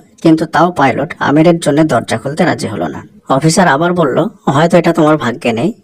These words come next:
কিন্তু আমির দৃঢ়ভাবে উত্তর দিল যে, "আমার আল্লাহর প্রতি দৃঢ় ভরসা আছে।" সে বলল, "আমার নিয়ত হজের, ইনশাআল্লাহ আমি যাবই।" আল্লাহর প্রতি তার এত বেশি ভরসা, এত বেশি ইয়াকিন, এত বেশি তাওয়াক্কুল।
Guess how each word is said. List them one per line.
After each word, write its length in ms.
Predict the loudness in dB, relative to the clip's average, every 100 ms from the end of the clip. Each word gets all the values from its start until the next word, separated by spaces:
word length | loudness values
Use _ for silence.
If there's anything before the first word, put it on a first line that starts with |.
| _ 0
কিন্তু 260 | 2 2
আমির 400 | 0 0 0 -2 -6 _ -6
দৃঢ়ভাবে 560 | 2 6 6 4 2
উত্তর 400 | 0 -2 -2 -2
দিল 220 | -2 -2 -4 -6 _ -4
যে, 100 | -2
"আমার 240 | 0 0
আল্লাহর 300 | 0 0 0
প্রতি 240 | 0 -4
দৃঢ় 300 | 0 2 4
ভরসা 420 | 2 -4 -8 -6 -6
আছে।" 240 | -8 -10 -16 _ _ _ _ _ _ _ _ -4
সে 180 | 2
বলল, 340 | 4 4 2 -2 -8 -6
"আমার 260 | -2 0
নিয়ত 280 | 0 -2 -4
হজের, 360 | -4 -6 -6 -10 -8
ইনশাআল্লাহ 560 | 2 2 2 -2 -4 -6 -6
আমি 200 | -8 -8
যাবই।" 360 | -8 -8 -10 -14 -20 _ _ -4
আল্লাহর 300 | 0 0 0
প্রতি 240 | 0 2
তার 160 | 2 0
এত 320 | 0 -2 0
বেশি 300 | 2 2 0
ভরসা, 440 | 0 -2 -2 -4 -4
এত 220 | -6 0
বেশি 280 | 2 2 0
ইয়াকিন, 360 | -4 -4 -4 -2
এত 220 | -2 -2
বেশি 240 | -2 -4
তাওয়াক্কুল। 500 | -8 -8 -10 -12 -14